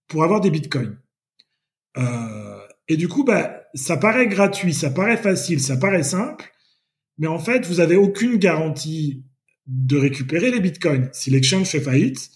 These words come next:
vous n'aurez aucun bitcoin. Vous ne récupérerez pas vos bitcoins. Euh, ce qui se passe aussi, et ce qui est plus grave, c'est que la quantité de bitcoin en circulation dans l'exchange ou dans les exchanges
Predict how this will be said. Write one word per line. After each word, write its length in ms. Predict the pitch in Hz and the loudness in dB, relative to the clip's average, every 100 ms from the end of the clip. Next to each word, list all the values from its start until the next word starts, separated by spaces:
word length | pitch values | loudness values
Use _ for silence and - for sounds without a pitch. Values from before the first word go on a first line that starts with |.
| _ _ _ | _ _ _
vous 100 | 135 | 0
n'aurez 340 | 135 143 190 226 | 2 4 4 4
aucun 320 | 180 175 196 | 2 2 2
bitcoin. 500 | 185 160 - 127 110 - _ _ - | 2 0 -4 -4 -4 -12 _ _ -6
Vous 80 | |
ne 80 | 127 | -2
récupérerez 500 | 123 131 147 127 131 | 0 -2 -2 0 2
pas 160 | 131 190 | 2 2
vos 100 | 180 | 2
bitcoins. 440 | 151 - 123 110 - _ - - _ _ _ _ _ | -2 -4 -8 -8 -14 _ -20 -20 _ _ _ _ _
Euh, 460 | 135 135 135 127 123 120 117 113 110 _ | 0 2 4 2 0 -4 -10 -12 -16 _
ce 120 | - - | -12 -2
qui 120 | 196 | 0
se 60 | |
passe 240 | - 247 240 | 2 0 2
aussi, 200 | 143 247 | 2 2
et 60 | 233 | 2
ce 100 | - | 2
qui 80 | |
est 40 | 139 | 0
plus 160 | 135 | 0
grave, 640 | 135 151 185 254 269 226 143 - _ _ _ - | 2 4 4 2 0 -2 -6 -12 _ _ _ -8
c'est 260 | - 160 | -2 -2
que 440 | - 165 165 160 - - | 0 2 2 0 -4 -4
la 140 | 151 | -2
quantité 460 | 143 233 233 226 226 | 0 0 0 -2 -2
de 80 | 160 | -2
bitcoin 420 | 165 - 180 170 | -4 2 2 2
en 60 | |
circulation 760 | 131 - 131 135 123 131 190 - - _ _ _ | 0 -2 -2 0 0 0 -2 -6 -12 _ _ _
dans 160 | 131 131 | -2 2
l'exchange 720 | 127 131 156 190 269 - - | 4 2 -2 -4 -6 -8 -6
ou 100 | 127 | -4
dans 140 | 120 156 | 0 2
les 200 | 156 127 | 2 2
exchanges 600 | 127 147 214 - - | -2 -2 -2 -4 -6